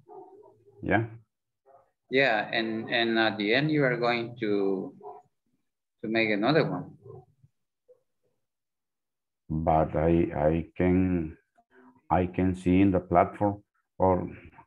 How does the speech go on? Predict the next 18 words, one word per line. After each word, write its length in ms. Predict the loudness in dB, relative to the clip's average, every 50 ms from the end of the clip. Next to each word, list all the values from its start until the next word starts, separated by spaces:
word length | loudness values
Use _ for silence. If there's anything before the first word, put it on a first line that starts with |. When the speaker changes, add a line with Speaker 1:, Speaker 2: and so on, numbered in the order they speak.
| _ _ -2
Speaker 1:
uh, 120 | -2 0
maybe 500 | 2 4 4 6 6 6 6 6 6 6
I, 220 | 6 6 4 4 4
I, 480 | 4 4 4 4 4 4 2 2 0 -4 -8 -10 -12 -16 -20 -20 -20 -20 _ _ _ -20 -14 -6 -2
I 140 | 2 2 2
don't 260 | 2 2 0 0 0 0
know 240 | 2 0 0 0 -2
how 320 | 0 0 0 2 2 0 0
I 120 | -2 -4
can 520 | -6 -4 -4 -2 -4 -4 -6 -8 -12 -18 _ _ _ _ _ _ _ _ _ _ _ _ _ _ _ _ _ _ _ _ -14 -10 -2
do 180 | 2 6 6 6
it. 160 | 6 6 2 -4 -16 -20 -20 _ _ -4
But 200 | -2 0 0 0
the 80 | 0 -2 -2 -2
first 300 | 0 2 2 2 0 0
one, 440 | 0 2 2 4 2 2 -2 -6 -10 _ _ _ _ -20 -20 -20 _ _ _ _ _ -8
I, 560 | -4 -2 0 0 0 0 0 -2 -2 -6 -8 -14 -20 _ _ _ -20 -20 -18 -16 -12 -8
I, 280 | -4 -2 0 0 0